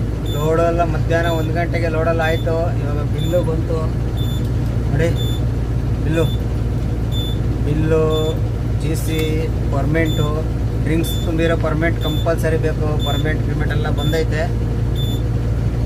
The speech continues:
ಇವಾಗ ಹೊರಡೋದೆ ಪುತ್ತೂರಿಗೆ. ಹೆಂಗೋ ಇವತ್ತು ಇಷ್ಟು ಬೇಗ ಬಿಲ್ ಕೊಟ್ಟಿದ್ದಾರೆ. ಎಷ್ಟು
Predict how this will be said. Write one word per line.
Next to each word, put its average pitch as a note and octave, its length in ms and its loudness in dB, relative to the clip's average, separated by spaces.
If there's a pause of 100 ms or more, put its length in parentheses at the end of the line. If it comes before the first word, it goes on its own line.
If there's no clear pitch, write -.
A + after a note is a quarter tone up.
(160)
ಇವಾಗ D3+ 240 2 (1900)
ಹೊರಡೋದೆ D#3 380 2 (120)
ಪುತ್ತೂರಿಗೆ. D#3 480 0 (720)
ಹೆಂಗೋ F3 320 4
ಇವತ್ತು F#3+ 280 0
ಇಷ್ಟು - 220 -2
ಬೇಗ F#3+ 140 2 (140)
ಬಿಲ್ F3 180 0
ಕೊಟ್ಟಿದ್ದಾರೆ. E3 420 0 (560)
ಎಷ್ಟು D3+ 180 0